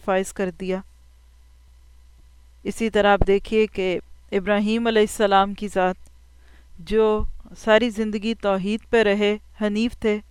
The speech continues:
لیکن یہود اور نصارہ نے ان کے ساتھ اپنے تعلق کو جوڑا لیکن اس پیغام کو نہیں سمجھا۔ اب یہ تو ہم نے اس آیت کو ایک موقع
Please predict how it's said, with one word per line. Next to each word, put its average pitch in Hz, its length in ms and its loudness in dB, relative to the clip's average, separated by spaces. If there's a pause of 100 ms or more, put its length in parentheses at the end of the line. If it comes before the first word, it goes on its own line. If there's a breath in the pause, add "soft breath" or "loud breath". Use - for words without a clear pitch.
(400 soft breath)
لیکن 214 240 2
یہود 208 500 0
اور 233 100 2
نصارہ 208 540 2
نے 214 100 -4
ان 208 140 -8
کے 208 140 -2
ساتھ 190 300 -2
اپنے 202 260 -8
تعلق 185 420 -2
کو 208 120 -2
جوڑا 190 400 2 (360 loud breath)
لیکن 220 260 2
اس 226 180 -8
پیغام 202 440 0
کو 214 140 -4
نہیں 185 280 -6
سمجھا۔ 170 480 -8 (640 loud breath)
اب 240 140 0
یہ 277 120 -2
تو 285 200 -2
ہم 247 80 -2
نے 247 160 2
اس 240 140 -4
آیت 196 280 2
کو 208 400 -2
ایک 190 200 -4
موقع 185 320 -4